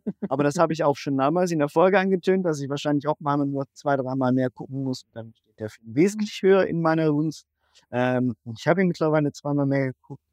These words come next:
Speaker 2: Es steht definitiv jetzt mittlerweile um. Aber trotzdem, Barbie muss man sagen. Also Barbie hat, ähm, abgesehen von, ob man mit der Message klarkommt, ob man mit dem Thema eigentlich was anfangen kann, er hat ja was hingekriegt, was schon lange kein Film mehr hin-, äh, hingekriegt hat, und zwar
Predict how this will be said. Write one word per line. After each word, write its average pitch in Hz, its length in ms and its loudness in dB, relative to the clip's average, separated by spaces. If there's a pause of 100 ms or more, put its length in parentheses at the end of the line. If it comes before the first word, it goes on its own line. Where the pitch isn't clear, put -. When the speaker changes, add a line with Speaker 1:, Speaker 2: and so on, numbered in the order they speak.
(260)
Speaker 2:
Es 127 120 -14
steht - 280 -6 (120)
definitiv 135 540 0
jetzt 196 180 0
mittlerweile 151 380 2
um. 147 120 -2 (240)
Aber 156 180 6
trotzdem, 147 580 -2
Barbie 143 580 2 (240)
muss 170 280 -4
man 156 180 0
sagen. 127 400 4
Also 131 220 -4
Barbie 151 460 4
hat, 151 180 -4 (500)
ähm, 135 600 0
abgesehen 147 640 2
von, 143 520 -2
ob 135 140 0
man 139 140 2
mit 139 140 0
der 139 100 2
Message 139 400 -2
klarkommt, 131 720 -2
ob 120 140 2
man 127 280 2
mit 120 160 -4
dem 131 140 0
Thema 139 340 0
eigentlich 127 380 -4
was 117 100 -12
anfangen 113 480 -4
kann, 120 220 -4 (520)
er 135 120 -4
hat 147 140 0
ja 139 120 4
was 131 140 -2
hingekriegt, 143 560 -4
was 131 320 -6
schon 131 180 -4
lange 143 240 0
kein 131 180 -2
Film 151 240 -2
mehr 139 120 0
hin-, 151 240 0
äh, 131 140 -2
hingekriegt 139 500 -4
hat, 135 160 2
und 113 120 -8
zwar - 280 0